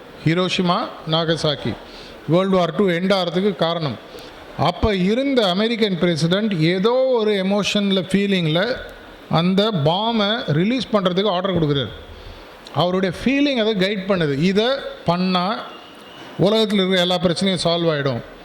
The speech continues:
எப்பவுமே காமெடியா சொல்லுவாங்க, "The mother of all wars, one war to end all wars-ன்னுவாங்க." அது மாதிரி சண்டை உலகத்துல கிடையவே கிடையாது.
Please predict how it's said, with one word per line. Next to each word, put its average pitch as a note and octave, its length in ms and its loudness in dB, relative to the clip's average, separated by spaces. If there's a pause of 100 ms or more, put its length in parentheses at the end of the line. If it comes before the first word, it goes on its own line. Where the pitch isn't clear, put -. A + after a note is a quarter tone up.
(300)
எப்பவுமே F#3+ 360 2
காமெடியா F#3+ 440 2
சொல்லுவாங்க, D3 640 0
"The D3 140 2
mother F#3+ 180 2
of F3+ 160 0 (120)
all E3+ 240 2
wars, D3+ 580 -2 (520)
one F#3+ 360 2
war F3+ 260 2 (100)
to E3+ 80 4
end F3 240 2
all F3 260 2
wars-ன்னுவாங்க." D3+ 720 0
அது D3 180 0
மாதிரி F3+ 180 0
சண்டை F3 240 2
உலகத்துல E3+ 300 2
கிடையவே D#3+ 340 0
கிடையாது. A2 220 -2